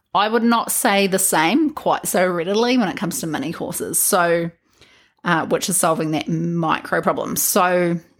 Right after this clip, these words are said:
definitely you can get your time back in such a big way and actually change the whole business model of your business. So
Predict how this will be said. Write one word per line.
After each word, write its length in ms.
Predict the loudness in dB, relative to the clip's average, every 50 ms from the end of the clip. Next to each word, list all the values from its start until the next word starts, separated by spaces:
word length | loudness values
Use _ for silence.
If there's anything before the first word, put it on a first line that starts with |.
| _ _ _ _ _ _ _ _ _ -8 -4 -2 0
definitely 920 | 2 2 2 4 4 4 4 4 4 4 2 4 4 2 2 0 -2 -4 -4
you 180 | -2 -2 -2 -2
can 500 | 0 0 -2 0 -2 -4 -6 -8 -8 -10 -12
get 600 | -4 0 0 2 2 0 -2 -4 -8 -8 -8 -12 -16 _ _ _ _ _ _ _ _
your 140 | -6 -4 -4
time 320 | -2 0 0 2 4 4
back 180 | 2 2 0 0
in 80 | 0
such 240 | 0 0 0 0 -2
a 40 | -2
big 140 | -2 0 0
way 140 | 0 0 0
and 100 | 0 -2
actually 280 | -4 -4 -4 -6 -4
change 600 | -4 -6 -4 -2 -2 0 0 2 0 0 -2 -2
the 80 | -2 -4
whole 360 | -2 0 0 2 2 2 2
business 400 | 0 -2 -2 0 -2 -2 -2 -2
model 460 | -2 0 0 0 0 -2 -4 -6 -8 -8
of 140 | -6 -4 -2
your 100 | -2 -2
business. 680 | -2 -2 -2 -2 -2 0 0 0 -2 -2 -4 -6 -8 -12 -18 -20 -20 -20 -20 -20 -20 -20 -20 -20 -20 -20 _ _ -8
So 520 | -2 0 2 4 4 4 2 2 0 -2